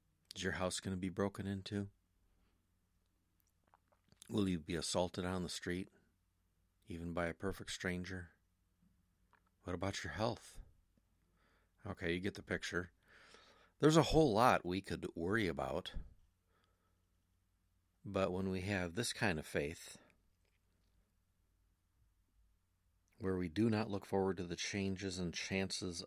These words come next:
of this life with fear, rather, look to them with full confidence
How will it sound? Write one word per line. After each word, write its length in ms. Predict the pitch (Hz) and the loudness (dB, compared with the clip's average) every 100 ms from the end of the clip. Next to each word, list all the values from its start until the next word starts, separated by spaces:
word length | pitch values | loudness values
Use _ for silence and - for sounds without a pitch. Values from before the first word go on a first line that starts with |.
| - | -4
of 460 | 85 82 80 82 | -2 -2 -6 -8
this 260 | 85 82 - | -6 -4 -4
life 320 | 85 85 76 - | -2 -2 -2 -6
with 220 | 87 85 | -6 -6
fear, 720 | - - - 113 82 76 73 - - _ _ _ _ _ _ _ - | -8 -10 -4 -2 0 -2 -4 -10 -20 _ _ _ _ _ _ _ -2
rather, 680 | 95 104 117 107 76 62 - _ _ - - - - _ | 4 6 6 4 0 -6 -10 _ _ -20 -20 -20 -20 _
look 240 | 92 110 - | 0 0 2
to 80 | 104 | 0
them 240 | 101 98 | 2 2
with 160 | 85 - | 0 -2
full 220 | - 80 | 0 0
confidence 800 | - - 117 117 - 80 71 - | -2 -2 0 0 0 -4 -4 -4